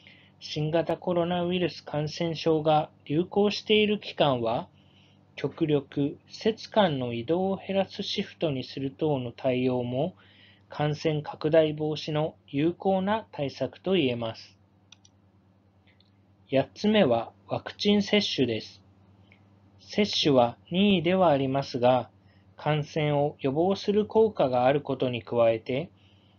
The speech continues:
感染してしまった場合の重症化予防効果も期待できますので、接種を推奨しています。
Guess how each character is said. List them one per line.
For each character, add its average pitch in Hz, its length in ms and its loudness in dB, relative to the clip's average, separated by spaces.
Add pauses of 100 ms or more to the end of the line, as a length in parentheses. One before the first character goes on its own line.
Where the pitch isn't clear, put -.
(120)
感 175 260 -4
染 180 280 -4
し - 100 -14
て 202 140 -4
し 214 120 -8
ま 226 140 0
っ 240 100 -6
た 156 160 0
場 131 180 2
合 127 100 0
の 123 320 -4 (420)
重 156 240 -2
症 151 320 0
化 147 340 2
予 147 140 0
防 202 260 2
効 226 280 0
果 156 100 -2
も 156 320 -4
期 - 160 -20
待 151 200 2
で 147 120 -2
き - 100 -14
ま 160 160 0
す - 140 -10
の 120 160 -8
で、 175 260 -4 (280)
接 - 220 -8 (180)
種 135 80 -4
を 202 240 0 (100)
推 135 300 -8
奨 127 260 -6
し - 140 -14
て 123 120 -8
い 117 120 -10
ま 120 180 -8
す。 - 220 -20